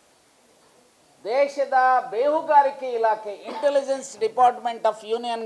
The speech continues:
Government ಫೇಲ್ಯೂರ್ ಆಗಿರೋದ್ರಿಂದ ಈ ಬೇಹುಗಾರಿಕೆ ಇಲಾಖೆ first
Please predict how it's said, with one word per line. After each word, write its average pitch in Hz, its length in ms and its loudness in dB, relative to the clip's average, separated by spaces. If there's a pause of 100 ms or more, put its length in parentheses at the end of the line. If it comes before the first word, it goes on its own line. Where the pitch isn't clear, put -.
Government 208 500 0 (220)
ಫೇಲ್ಯೂರ್ 302 480 4
ಆಗಿರೋದ್ರಿಂದ 170 600 -6 (2250)
ಈ 269 40 -2 (160)
ಬೇಹುಗಾರಿಕೆ 285 800 8 (100)
ಇಲಾಖೆ 262 400 2 (220)
first 311 420 4